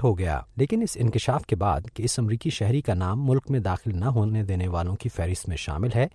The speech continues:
وفاقی تحقیقاتی ادارے نے کارروائی کرتے ہوئے اسے گرفتار کر لیا۔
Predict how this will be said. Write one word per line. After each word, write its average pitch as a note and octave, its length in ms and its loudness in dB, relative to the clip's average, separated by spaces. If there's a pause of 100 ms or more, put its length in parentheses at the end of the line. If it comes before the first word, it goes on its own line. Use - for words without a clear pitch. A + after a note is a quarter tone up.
(120)
وفاقی C3+ 380 -2
تحقیقاتی A2 640 -2
ادارے F#2+ 300 0
نے A2 140 0
کارروائی E2 440 -2
کرتے G2+ 320 -4
ہوئے A2+ 280 2
اسے A2 240 -2
گرفتار F2 360 -4
کر - 180 0
لیا۔ E2 340 0